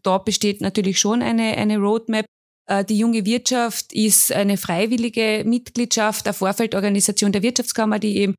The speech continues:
für Gründer und Jungunternehmer steht und sich für die Interessen einsetzt. Es gibt aber auch natürlich Frau in der Wirtschaft, äh, auch eine Vorfeldorganisation, die eben sich speziell um Frauen kümmert. Also es gibt da bei uns definitiv, wenn man so will, eine Roadmap.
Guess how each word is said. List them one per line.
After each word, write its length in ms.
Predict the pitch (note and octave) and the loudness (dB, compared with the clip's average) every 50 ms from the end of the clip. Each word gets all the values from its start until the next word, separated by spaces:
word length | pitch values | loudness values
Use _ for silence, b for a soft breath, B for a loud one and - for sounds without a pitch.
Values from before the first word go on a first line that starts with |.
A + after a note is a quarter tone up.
| _ _ _ | _ _ _
für 180 | - - G#3 | -6 -4 -4
Gründer 320 | G3 - A3 A3 A3 G#3 G3+ | -2 0 0 0 0 0 0
und 100 | F#3+ F3+ | 0 0
Jungunternehmer 720 | G#3+ G#3 G#3+ G#3 G#3 G#3 F#3+ F#3 F#3+ F#3 F3+ F#3 F#3 F#3+ | 0 2 0 0 0 0 0 2 2 2 2 2 2 2
steht 400 | F3+ - - - G3+ A#3 B3 - | 2 0 2 2 0 0 0 0
und 80 | A#3 - | -2 -2
sich 140 | A3+ G3 | -2 -2
für 80 | - - | -2 0
die 100 | F#3 G#3 | 0 0
Interessen 420 | G3 F#3 G3+ F#3 F#3 F3+ E3+ - | 0 0 0 0 0 0 0 0
einsetzt. 640 | F#3+ - - F3+ A3+ B3+ B3+ - C4 B3+ - - - _ _ | 0 -2 0 0 0 0 0 0 -2 0 -2 -4 -4 _ _
Es 140 | A3 G3+ - | 0 0 2
gibt 220 | - A3 A3 - | 0 -2 -2 -2
aber 220 | A3+ G#3+ G3+ F#3 F#3+ | -2 -2 0 0 0
auch 120 | G3+ G3+ | 0 0
natürlich 340 | G3+ G#3+ G#3 A3+ G#3+ G#3 G3 | -2 -2 -2 0 -2 -2 -2
Frau 200 | - - D#3+ F3+ | -2 -4 -2 0
in 160 | G#3 A#3+ A#3 | 0 0 0
der 100 | A#3 A3+ | 0 0
Wirtschaft, 540 | G#3 A#3 A#3+ - - - A#3 A3+ A3 - - | 0 0 0 0 0 0 0 0 -2 -4 -2
äh, 180 | G#3 G#3+ G#3+ G#3+ B B B B | 0 0 0 0 B B B B
auch 200 | B E3 G3+ G#3+ | B -2 0 0
eine 80 | A#3 A#3+ | 0 -4
Vorfeldorganisation, 1400 | - - G3+ G#3 - A3+ A3 - F#3+ G#3 G3+ G#3+ G#3+ A3 A3 - A#3 A3 A3+ - A3 G3+ G#3 A3 A3+ A3 G#3 G3 | -2 -2 -4 -2 -2 -2 -2 0 -2 0 0 0 0 2 2 2 0 0 0 0 0 2 2 2 2 0 0 -2
die 260 | G3+ A3 A3 A3 G#3+ - | -2 -2 0 0 2 0
eben 200 | G#3 G#3 G#3+ A3 | 2 2 2 0
sich 220 | - - G3+ - | 0 0 0 0
speziell 340 | - - G3+ - G3+ F#3+ F3+ | 0 0 0 0 2 2 0
um 80 | G3+ | 0
Frauen 360 | F#3+ F3 D#3 D#3+ F3+ A3 A#3+ A#3+ | 0 0 -2 0 0 0 -2 -2
kümmert. 380 | - B3 B3 B3 A#3+ A#3+ A#3 - _ _ _ _ | -2 -2 0 0 0 -2 -4 -6 _ _ _ _
Also 200 | - G#3 G#3 A3+ | -4 -2 0 0
es 220 | - - - - | 0 -2 -2 0
gibt 300 | - A#3+ A#3+ A#3 - _ | 0 -2 -2 -2 -6 _
da 80 | A#3+ A3 | -4 -2
bei 200 | A3+ - A#3 - | -2 -2 -2 0
uns 280 | G#3+ A3+ A#3 A3+ - - | 0 0 0 0 0 0
definitiv, 880 | G#3 G3+ G3+ - G#3+ G#3+ G#3+ G#3+ - G#3+ A3+ A#3 A3 - - - - _ | -2 -2 0 0 0 0 0 -2 0 0 0 0 0 -2 -6 -12 -14 _
wenn 140 | G3+ F#3 F#3 | -2 0 0
man 80 | G3 | 0
so 160 | F#3+ - G3+ E3 | 0 0 0 2
will, 180 | G3 G3+ G3+ | 2 2 2
eine 280 | F#3+ F#3 F#3+ F#3 F3+ E3+ | 2 2 0 0 0 0
Roadmap. 580 | E3+ F3 F3 F3+ F3 - - F3 E3 E3 E3 | 0 0 0 0 -2 -2 -2 -2 -2 -2 -4